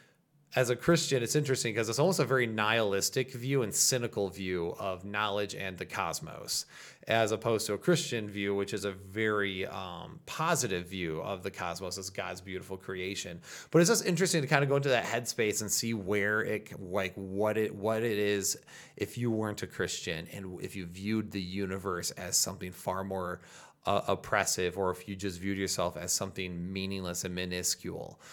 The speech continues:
Um, so it's just, it's, it is a very different kind of horror. There's very much a, a vibe of the occult in it, which, of course, if you're a Christian, you're probably familiar that the occult is not something that we condone. So it's interesting to see, like, it painted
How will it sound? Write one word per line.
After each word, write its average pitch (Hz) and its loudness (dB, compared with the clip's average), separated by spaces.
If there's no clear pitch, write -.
Um, 113 4
so 120 6
it's 120 6
just, 127 2
it's, 131 2
it 135 6
is 147 8
a 135 6
very 135 6
different 127 2
kind 117 2
of 117 4
horror. 123 4
There's 98 0
very 113 2
much 113 0
a, 90 0
a 90 0
vibe 101 4
of 95 0
the 104 -6
occult 95 -2
in 139 0
it, 190 -2
which, 117 2
of 110 0
course, 113 4
if - -8
you're 98 0
a - -6
Christian, 127 2
you're 87 -2
probably 104 2
familiar 107 0
that 98 2
the 98 -2
occult 107 -2
is 92 -6
not 107 -2
something 107 -2
that 107 2
we 101 0
condone. 107 2
So 107 -2
it's 98 -2
interesting 113 -2
to 101 -2
see, 110 0
like, 101 0
it 95 2
painted 110 0